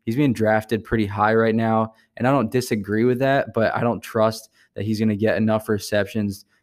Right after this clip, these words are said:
to hold his value, uh, because you're surrounding him with Jalen Richard returning, Lynn Bowden Junior, who got drafted, who's a receiving back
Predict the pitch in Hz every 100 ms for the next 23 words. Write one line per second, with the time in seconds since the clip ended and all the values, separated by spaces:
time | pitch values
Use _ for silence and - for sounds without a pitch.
0 | _ 107 98 107 104 107 95 98 101 110
1 | 120 139 135 _ _ _ _ 110 104 110
2 | 110 117 110 104 117 113 110 110 113 117
3 | 110 110 107 101 - 107 110 113 104 -
4 | 110 110 110 110 120 117 113 110 110 _
5 | _ _ _ 107 123 127 110 107 117 117
6 | 110 98 117 123 120 120 117 104 98 107
7 | 113 110 120 113 113 113 _ _ 120 113
8 | 107 104 104 101 _ _ - 104 - 113
9 | 113 107 104 110 113